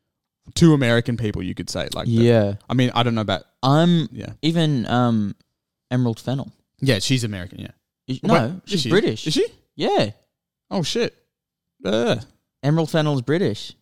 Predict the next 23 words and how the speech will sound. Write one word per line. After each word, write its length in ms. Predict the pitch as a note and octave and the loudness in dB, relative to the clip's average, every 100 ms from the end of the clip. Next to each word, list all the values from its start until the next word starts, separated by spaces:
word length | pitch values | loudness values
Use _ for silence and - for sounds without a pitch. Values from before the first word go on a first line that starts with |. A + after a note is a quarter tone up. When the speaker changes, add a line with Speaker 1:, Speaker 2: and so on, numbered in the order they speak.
| _ _ _ _ | _ _ _ _
Speaker 1:
Oh, 120 | F3+ | -8
God. 320 | C#3 C3 F3 - _ - | -4 -2 -4 -6 _ -4
Didn't 140 | - | 2
Speaker 2:
Yeah. 180 | D3 E3+ | 4 4
Speaker 1:
know 40 | A#2+ | 0
that. 120 | - _ - | -6 _ -10
Speaker 2:
So 200 | - C3 | 0 0
it's 260 | B2 A#2 | 0 -2
another 300 | C#3 B2+ D#3+ | -2 0 0
one 220 | F#3+ A2+ | 0 0
European. 400 | G#2+ G#2+ - F#2 - | 0 0 -2 -4 -6
Speaker 1:
Ah. 420 | A2+ B2 A#2 G2+ | -8 -6 -6 -6
Speaker 2:
So 120 | - C3 | -2 2
what 140 | D3+ | 2
do 60 | C#3+ | 2
you 60 | |
have? 140 | C#3+ D3 | 2 2
How 100 | B2 | 0
many 160 | D3+ | 2
Americans? 360 | C3 C3+ F3+ A#2+ | 2 2 0 -4
Speaker 1:
You 60 | |
Speaker 2:
One? 280 | G#2 G#2+ B2 | -4 0 4
Speaker 1:
won. 280 | B2 D#3 F#2+ | 4 2 0